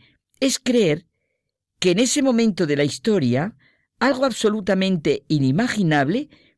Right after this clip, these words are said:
llega desde fuera y aparece en nuestro mundo. Claro, no podemos comprenderlo como comprendemos las deducciones matemáticas.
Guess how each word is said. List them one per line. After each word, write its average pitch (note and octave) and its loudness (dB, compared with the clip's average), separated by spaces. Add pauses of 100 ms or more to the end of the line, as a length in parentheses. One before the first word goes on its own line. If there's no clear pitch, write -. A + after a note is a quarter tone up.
(180)
llega F#3+ 2
desde D#3+ -2
fuera C4+ -4 (320)
y D3 -2
aparece C#3+ -2
en D3 -2
nuestro B2+ -4
mundo. G#2+ -2 (580)
Claro, A#2+ -4 (600)
no E3+ 0
podemos E3+ 0
comprenderlo C3+ -2 (380)
como F#3+ 0
comprendemos F3+ 0
las E3 2
deducciones D3+ -2
matemáticas. C#3 -4